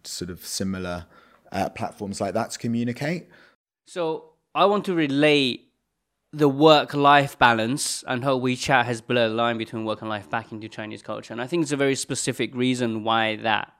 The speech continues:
Speaker 2: can happen in China as opposed to the West. Because I think work and life historically in China has always been quite connected anyway.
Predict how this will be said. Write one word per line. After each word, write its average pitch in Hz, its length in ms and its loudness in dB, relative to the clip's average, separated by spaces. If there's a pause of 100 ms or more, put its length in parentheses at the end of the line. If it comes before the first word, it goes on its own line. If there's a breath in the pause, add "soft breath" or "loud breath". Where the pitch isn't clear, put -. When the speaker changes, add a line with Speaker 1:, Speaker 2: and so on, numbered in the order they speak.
(100)
Speaker 2:
can 143 220 -2
happen 110 480 -6 (500)
in 113 240 -8
China 104 480 -6 (180)
as 113 120 -14
opposed 101 320 -10
to 117 60 -10
the 110 100 -6
West. 135 440 -2 (480 loud breath)
Because 135 640 -2 (1600 soft breath)
I 151 100 0
think 196 220 0
work 160 300 8
and 135 180 0
life 135 640 0 (440)
historically 143 580 -2
in 117 80 -8
China 120 220 -8
has 110 140 -8
always 117 260 -6
been 110 200 -10
quite 113 340 -8 (120)
connected 113 540 -10
anyway. 104 460 -12